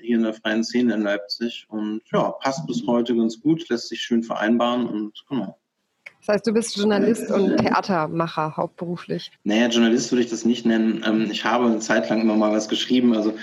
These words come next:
Speaker 1: ich mache jetzt überwiegend, äh, Öffentlichkeitsarbeit, ähm, genau, und eigene Theaterprojekte.
Speaker 2: Hm. Ja, ist interessant. Also, weil ist Literatur nicht auch immer zumindest, äh, wenn es jetzt keine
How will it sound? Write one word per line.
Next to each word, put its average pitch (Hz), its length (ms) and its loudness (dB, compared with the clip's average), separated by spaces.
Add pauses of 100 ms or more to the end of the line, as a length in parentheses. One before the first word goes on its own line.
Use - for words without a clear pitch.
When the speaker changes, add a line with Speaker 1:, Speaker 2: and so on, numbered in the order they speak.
(160)
Speaker 1:
ich - 60 -6
mache 131 200 4
jetzt 139 120 0
überwiegend, 135 580 6
äh, 117 360 2 (120)
Öffentlichkeitsarbeit, 120 1040 0
ähm, 110 320 2 (960)
genau, 107 280 4
und 104 300 -2 (400)
eigene 107 300 2
Theaterprojekte. 101 920 -4 (380)
Speaker 2:
Hm. 165 320 -4 (420)
Ja, 185 140 0
ist 190 100 -4
interessant. 220 640 0
Also, 185 160 0
weil 180 680 2
ist - 240 -4
Literatur 240 580 0
nicht 254 300 2
auch - 180 -2
immer 226 320 2
zumindest, 254 840 4
äh, 190 320 2
wenn 190 120 2
es 196 140 0
jetzt 185 160 -2
keine 190 320 0